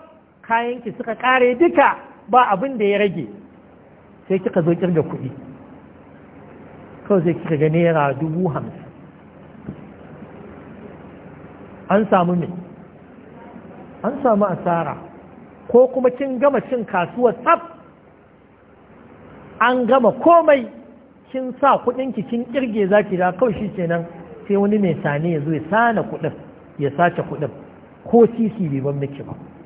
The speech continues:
Wannan shi ne ake cin shi al-ghaban. Shi yasa Allah Ta'ala ya kira ra-, ya kira ranar lahira da haka, ya ce, "Zalika yawmu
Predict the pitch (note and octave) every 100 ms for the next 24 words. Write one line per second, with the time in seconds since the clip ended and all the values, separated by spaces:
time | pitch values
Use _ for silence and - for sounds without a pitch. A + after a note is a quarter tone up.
0 | - - G3 A3+ G3+ - G3+ F3+ F3+ F3+
1 | F3+ - D#3+ D3+ C#3 F3+ D3 - - -
2 | - - - - - - - - - -
3 | - - - - - - - - - -
4 | - - - - - - - - - -
5 | F3 F3 F#3 E3+ F3 D#3 D#3 D3+ D#3+ E3
6 | E3 E3 E3+ E3+ E3+ F3 F#3 E3+ E3+ F3+
7 | E3+ F3 F3 F3+ F3 E3+ F#3+ C#3+ C3+ D3+
8 | D3 A2+ - - - D#3 F#3 C#3+ F3+ F#3
9 | G3 F#3+ E3+ F3